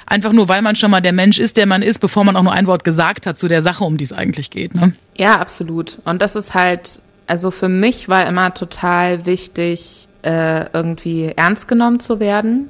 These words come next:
Speaker 2: in dem, was ich bin und in dem, was ich sage. Und, ähm,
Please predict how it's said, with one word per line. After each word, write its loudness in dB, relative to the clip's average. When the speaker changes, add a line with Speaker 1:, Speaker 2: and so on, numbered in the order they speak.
Speaker 2:
in -6
dem, 0
was -4
ich -14
bin 0
und 0
in -2
dem, -4
was -4
ich -8
sage. 0
Und, -6
ähm, -4